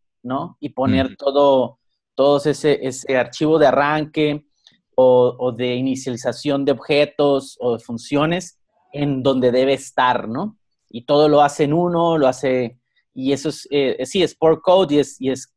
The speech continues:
Speaker 1: co-, y es código basura, ¿no? O sea, ese código no te sirve para nada y vas a tener que volverlo a hacer, ¿no? Y es ahí cuando haces todo el tema de refactoring, ¿no?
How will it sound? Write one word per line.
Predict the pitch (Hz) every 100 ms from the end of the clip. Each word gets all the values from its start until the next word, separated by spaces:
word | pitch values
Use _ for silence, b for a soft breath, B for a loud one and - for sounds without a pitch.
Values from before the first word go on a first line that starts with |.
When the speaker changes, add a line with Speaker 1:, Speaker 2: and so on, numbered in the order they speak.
| _
Speaker 1:
co-, | - 151
y | 139 143
es | 139
código | - 165 180 185
basura, | 127 - 175 131 113
¿no? | 143
O | - _ _ _ -
sea, | 143
ese | 175 165
código | 175 175
no | 160 151
te |
sirve | 165 - 170 156
para | - 120
nada | 117 120 107 _ _ _ -
y |
vas | 135 151
a | 151
tener | 139 143
que | 160
volverlo | 160 143 139 139 151 151 139
a |
hacer, | - 123 113 110
¿no? | 147 190 _ _ _ _
Y | 135 147
es | 139
ahí | 151 147
cuando | 156 147 131
haces | 135 147
todo | - 143
el | 135
tema | 143 143 143
de | 117
refactoring, | 110 - 143 - 131 120 107
¿no? | 113 190